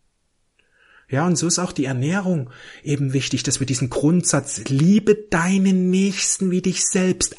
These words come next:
achte jegliches Leben auf Erden. Ja, je mehr wir das beachten, dass auch die Ernährung betroffen ist, dass wir kein Wesen schaden, kein Wesen töten, sondern jegliches Leben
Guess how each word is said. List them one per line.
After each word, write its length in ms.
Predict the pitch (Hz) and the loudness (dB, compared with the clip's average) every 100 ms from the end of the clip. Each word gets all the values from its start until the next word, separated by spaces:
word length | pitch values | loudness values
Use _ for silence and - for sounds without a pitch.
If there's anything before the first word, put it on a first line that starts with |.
| - | -2
achte 680 | 175 - - - 190 180 - - | 0 0 -2 0 2 0 -4 -10
jegliches 920 | 151 147 175 190 - 202 - 196 - | -2 4 4 4 0 -2 0 0 0
Leben 480 | 170 175 185 180 151 | 0 2 0 -2 -2
auf 240 | 175 - | -4 -2
Erden. 540 | 170 180 180 117 - _ _ _ _ _ _ _ _ _ _ _ _ _ _ _ | -2 -2 -4 -8 -8 _ _ _ _ _ _ _ _ _ _ _ _ _ _ _
Ja, 180 | - 139 | -8 -6
je 200 | 139 139 | -2 0
mehr 280 | 135 143 175 | 0 0 0
wir 120 | 160 | 0
das 260 | 151 - | 0 -2
beachten, 680 | - - - 214 - - 151 | -4 -8 -4 -4 -4 -4 -4
dass 160 | 139 - | -4 -4
auch 220 | 147 156 | -4 -4
die 100 | 156 | -4
Ernährung 500 | 139 143 196 233 196 | -4 -2 -2 -2 -2
betroffen 480 | 147 - 131 120 110 | -2 -4 -6 -6 -6
ist, 240 | 113 - | -6 -6
dass 140 | 127 - | -6 -6
wir 80 | 123 | -6
kein 580 | - 151 202 214 175 - - - _ | -4 -2 0 0 0 -4 -20 -20 _
Wesen 580 | 151 139 190 233 - 160 | 0 6 6 6 2 4
schaden, 600 | - - 175 233 196 143 | 4 2 2 0 0 -2
kein 400 | - 180 214 180 | 0 0 2 2
Wesen 420 | 196 208 202 180 | 2 0 -2 -4
töten, 560 | - 208 254 - 117 - - - | -2 -2 -2 -4 -6 -8 -20 -10
sondern 280 | 160 156 139 | -2 0 2
jegliches 640 | 165 226 254 233 247 - | 2 2 0 0 0 0
Leben 460 | 202 214 220 220 | 0 0 0 -4